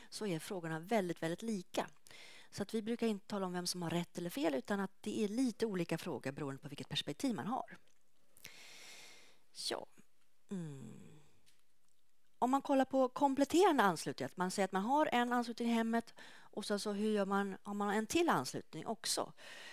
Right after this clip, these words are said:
Och då ser vi att det är <clears throat> surfa med, eh, mobiltelefonen som ökar väldigt mycket och även surfa med,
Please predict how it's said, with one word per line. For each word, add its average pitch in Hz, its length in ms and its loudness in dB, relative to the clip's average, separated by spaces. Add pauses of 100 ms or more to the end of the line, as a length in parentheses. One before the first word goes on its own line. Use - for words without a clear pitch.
(120)
Och - 220 -4
då 277 140 2
ser 214 260 4
vi 190 120 4
att 180 200 2
det - 200 -4
är 175 220 4 (640)
<clears throat> - 760 -6
surfa 208 520 2
med, 175 360 0
eh, 151 280 2
mobiltelefonen 180 920 0
som - 180 -4
ökar 147 360 0
väldigt 165 580 0
mycket - 420 -10 (320)
och - 300 -10
även 156 400 2
surfa 147 400 -4
med, 95 480 -8